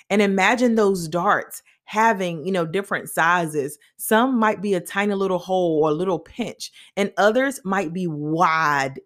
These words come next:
and really, really deep. Well, all of these wounds must be filled with the Spirit, okay? Holy Spirit can feel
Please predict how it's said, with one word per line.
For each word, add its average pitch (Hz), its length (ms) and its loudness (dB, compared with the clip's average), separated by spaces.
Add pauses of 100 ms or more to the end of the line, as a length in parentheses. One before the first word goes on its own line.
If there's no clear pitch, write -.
and 160 400 -2
really, 180 260 2
really 151 260 -2
deep. 131 340 -8 (680)
Well, 175 640 4 (140)
all 226 600 6
of 190 320 0
these 170 580 -8
wounds 160 920 -4 (160)
must 196 520 0
be 180 200 -4
filled 160 840 -2 (260)
with 202 220 2
the 156 140 -2
Spirit, - 920 -4 (200)
okay? 180 400 0 (320)
Holy 269 420 4
Spirit 185 720 2 (160)
can 190 220 0
feel 190 320 2